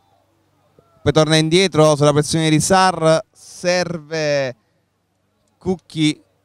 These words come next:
palla sulla destra, messa poi fuori dal campo della Fornace perché è rimasto a terra un giocatore del Terracina sul contrasto con Agrillo, che si è fatto anticipare. Poi evidentemente un colpo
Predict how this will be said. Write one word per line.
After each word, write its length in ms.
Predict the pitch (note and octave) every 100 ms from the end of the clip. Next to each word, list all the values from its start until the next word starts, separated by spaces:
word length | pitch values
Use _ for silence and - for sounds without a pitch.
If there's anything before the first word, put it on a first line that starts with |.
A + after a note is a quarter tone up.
| _ _ _ _ _ _ _ _ _ _ _ _ _ _ _ _ _ _ -
palla 220 | C#3+ D3+
sulla 220 | C#3+ D#3+
destra, 360 | D#3 C#3+ - A#2+
messa 320 | C3 C3+ C#3
poi 380 | C#3 D3 C#3+ C#3
fuori 300 | C#3+ D#3+ D3+
dal 180 | D3 D3
campo 320 | D3+ C#3+ D3
della 240 | D3 D3
Fornace 500 | C#3+ F3 D#3+ B2 C3
perché 240 | B2+ B2+ C3+
è 20 |
rimasto 320 | C#3 C#3+ D3
a 60 | C#3+
terra 240 | - D#3+ D3
un 80 |
giocatore 380 | C#3 C#3 C#3+ D#3+
del 340 | D#3 D#3+ D#3 D3
Terracina 460 | D3+ D3 D3 F3+
sul 520 | D3 D3 C#3+ C#3+ C#3 C3 _ _ _ _ _ _
contrasto 680 | D3 D3 C#3 G3 G3 - F3
con 160 | E3
Agrillo, 680 | E3 D#3 E3 D3 C#3 C3+ - _ _ _ _ _ _ _ _ _ _ _
che 80 | C3+
si 60 |
è 40 | C3+
fatto 140 | C3+
anticipare. 800 | D3 C3+ C#3+ D#3 D3 F3+ D#3 C#3 _ _ _ _ _ _ _ _ _ _
Poi 120 | D3
evidentemente 960 | C#3+ D3 C#3 D3 E3 E3+ D3+ D3 C#3+ C#3
un 260 | C#3 C#3
colpo 640 | - E3 D#3+ - C3+ C3